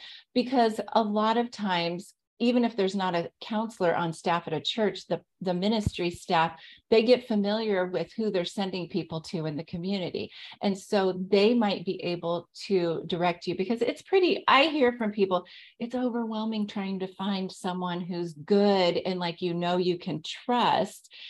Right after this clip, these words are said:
And so if you can at least get that, it doesn't mean that that person is going to be the best fit for you, but <laughs> you might increase your chances, um, of knowing, like,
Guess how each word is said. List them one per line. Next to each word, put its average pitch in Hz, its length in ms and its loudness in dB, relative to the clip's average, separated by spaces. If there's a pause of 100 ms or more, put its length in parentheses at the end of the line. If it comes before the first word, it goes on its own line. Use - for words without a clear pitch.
(160)
And 196 180 0
so 202 280 0
if 196 240 0
you 214 160 -4
can 190 320 -6
at 202 260 0
least 247 380 0
get 208 140 2
that, 190 220 4
it 208 100 4
doesn't 254 320 0
mean 196 220 -2
that 190 160 -4
that - 200 -2
person 190 320 -4
is 170 240 -4
going 160 240 -2
to 214 80 0
be 247 140 0
the 233 100 2
best 240 320 -4
fit 233 220 -4
for 247 80 -4
you, 240 160 0
but 202 160 4
<laughs> 226 120 0
you 330 80 6
might 196 220 2
increase 180 420 -4
your 165 120 -4
chances, - 560 -4 (500)
um, 160 460 0 (280)
of 180 200 4
knowing, 185 340 0
like, 170 180 0